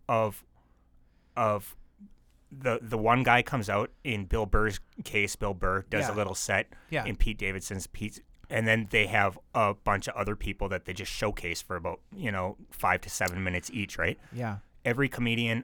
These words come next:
Speaker 1: on Pete Davidson's was funnier than every comic on Bill Burr's.
Speaker 2: And, and, and the thing that kinda r-, I was surprised with is, okay, Bill Burr came out, he did his little, his little set.
Speaker 1: Mm-hmm.
Speaker 2: And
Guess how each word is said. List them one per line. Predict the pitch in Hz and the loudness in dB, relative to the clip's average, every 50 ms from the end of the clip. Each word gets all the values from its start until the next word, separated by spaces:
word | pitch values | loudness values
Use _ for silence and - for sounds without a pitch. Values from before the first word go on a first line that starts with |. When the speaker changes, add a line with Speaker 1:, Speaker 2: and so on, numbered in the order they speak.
| - - | -6 -6
Speaker 1:
on | 107 98 101 104 110 117 110 - - _ _ _ _ _ _ _ _ _ _ _ _ _ _ _ - - | -4 -2 0 0 -2 -2 -6 -8 -14 _ _ _ _ _ _ _ _ _ _ _ _ _ _ _ -4 0
Pete | - 120 - - | 0 0 0 0
Davidson's | 110 110 110 110 104 - - 101 95 95 87 - - - _ | 0 0 0 0 -2 -4 -4 -4 -4 -4 -6 -10 -14 -16 _
was | - 104 101 98 92 - | -8 -4 -2 -2 -2 -4
funnier | - 95 95 98 92 90 87 85 - - - - _ _ _ _ _ - | -6 -8 -6 -6 -4 -4 -4 -6 -8 -12 -20 -20 _ _ _ _ _ -10
than | 101 101 101 98 92 92 101 - _ _ _ - | -4 -2 -2 -2 -2 -4 -6 -10 _ _ _ -4
every | 101 92 104 104 101 | -2 -2 -2 -4 -4
comic | - 107 95 90 95 92 87 - - - | 0 0 0 0 0 -2 -6 -8 -8 -4
on | 104 92 90 90 85 85 95 | -2 -2 0 0 -2 -4 -6
Bill | - - 92 85 | -6 -6 -6 -2
Burr's. | 80 - 82 82 80 - - - - - - | 0 0 0 0 -2 -6 -10 -12 -14 -8 -4
Speaker 2:
And, | 196 214 214 - | -2 -2 0 2
and, | 202 214 220 - - - | 2 2 2 2 0 -2
and | 196 196 - - - - - - | -4 -4 -4 -8 -16 -18 -8 -2
the | 170 175 | 0 2
thing | - 233 269 370 | 2 2 0 2
that | 370 330 - | 0 0 4
kinda | 220 202 185 160 147 143 - _ _ - _ _ _ _ _ - | 4 4 4 4 2 2 -2 _ _ -20 _ _ _ _ _ -12
r-, | 139 127 117 - - - - - - - _ - - | -10 -10 -10 -12 -16 -20 -20 -20 -20 -20 _ -4 2
I | 131 156 | 4 4
was | 170 170 - | 4 4 2
surprised | - 131 - - - 127 120 131 143 131 - - | 0 -4 -4 0 2 4 6 6 4 2 0 -2
with | 113 101 82 110 - - | -4 -4 -4 -4 -6 -2
is, | 135 147 127 - | -2 -2 -2 0
okay, | - 147 - 147 123 107 | -4 0 2 2 0 0
Bill | 101 - 175 202 202 | 2 4 4 4 6
Burr | 180 190 175 170 | 8 8 6 8
came | - 190 175 156 | 6 2 4 6
out, | 147 131 - | 6 6 6
he | - 160 | 2 0
did | 147 165 156 | 0 0 0
his | 139 139 135 127 120 131 | 2 0 0 0 0 0
little, | 131 131 131 123 117 - - - | 2 4 4 4 2 0 -2 -2
his | 139 143 131 | 0 2 2
little | 139 135 123 | 2 2 2
set. | - - - 110 98 98 - - - | 2 2 0 0 0 0 -4 -8 -8
Speaker 1:
Mm-hmm. | 95 90 104 104 - - - - _ - - _ | -6 -8 -8 -8 -10 -12 -20 -20 _ -20 -6 _
Speaker 2:
And | 156 165 160 156 147 147 143 143 | 4 6 6 6 4 2 0 -4